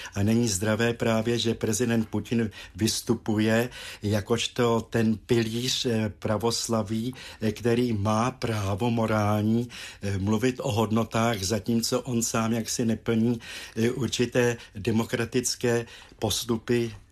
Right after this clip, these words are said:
To už tady nemusíme ani rozebírat. A samozřejmě ruská pravoslavná církev stále tedy vyznává, eh, takzvané kanonické území. To znamená, eh, konfesně to území musí patřit té převládající církvi, v tomto případě ruské.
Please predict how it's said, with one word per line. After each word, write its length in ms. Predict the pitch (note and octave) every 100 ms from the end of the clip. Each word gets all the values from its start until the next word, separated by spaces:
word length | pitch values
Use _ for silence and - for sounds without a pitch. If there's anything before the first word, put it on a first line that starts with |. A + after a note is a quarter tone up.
| - _ -
To 80 |
už 200 | G#2+ A2
tady 260 | - G#2+ A2
nemusíme 560 | G#2+ G#2+ A2 A#2 A2 A#2
ani 260 | A#2+ A2
rozebírat. 600 | A2 G2+ A#2 G2+ G#2 G2 - -
A 80 |
samozřejmě 520 | G#2+ A#2+ C#3 D3 D#3 C#3
ruská 300 | B2+ - C#3
pravoslavná 640 | C#3 C#3 C3+ C#3+ C#3+ C3+
církev 440 | - A#2 G2+ C3+
stále 420 | - - A2 A2+ B2+
tedy 240 | C#3+ C3
vyznává, 720 | A2+ G#2+ G#2+ G#2+ G#2+ A2 A2+ B2 - - -
eh, 160 | G#2+ G#2+
takzvané 540 | A2+ F#2+ A2+ B2 C3+
kanonické 640 | C3 A#2 B2 B2 - - C3+
území. 460 | C3+ A2 C3 B2+
To 140 | A2 A2+
znamená, 760 | G#2 A2+ A#2+ B2 A2 A2 C3+ - - - -
eh, 120 | G#2+
konfesně 960 | G2+ - B2+ C3 D#3 - - C3 B2+ C3+
to 120 | C3+ B2+
území 440 | C3+ A#2 C3+ C#3
musí 320 | B2+ B2 C#3+
patřit 480 | - G#2+ G#2 - C3
té 160 | B2+ A#2+
převládající 880 | - G#2+ A#2 A#2+ B2 B2 - B2+
církvi, 460 | A2+ A#2 A2+ - A2
v 60 |
tomto 300 | - A2 A2+
případě 520 | A#2 - A2 A#2+ A#2+ A2+
ruské. 480 | A2+ - - G#2